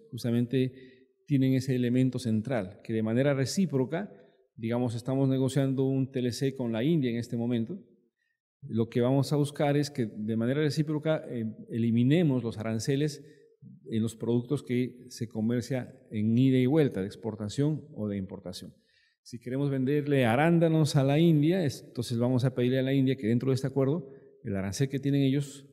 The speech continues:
lo bajen a cero y obviamente también nosotros le vamos a bajar el arancel a los arándanos,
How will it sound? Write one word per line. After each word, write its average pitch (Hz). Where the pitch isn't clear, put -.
lo 92
bajen 110
a 120
cero 139
y 113
obviamente 120
también 120
nosotros 123
le 120
vamos 113
a 120
bajar 110
el 117
arancel 120
a 107
los 101
arándanos, 120